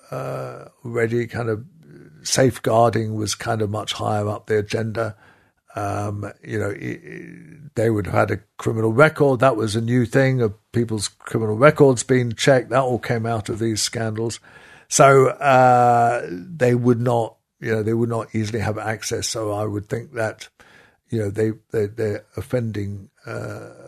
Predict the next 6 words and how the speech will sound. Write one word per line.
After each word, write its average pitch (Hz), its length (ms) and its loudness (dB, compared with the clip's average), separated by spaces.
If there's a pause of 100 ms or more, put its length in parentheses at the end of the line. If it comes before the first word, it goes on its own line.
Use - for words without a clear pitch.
(280)
was 117 320 -10 (340)
very 110 240 0
likely 98 360 -4
to 98 100 -8
have 95 100 -8
stopped. - 400 -10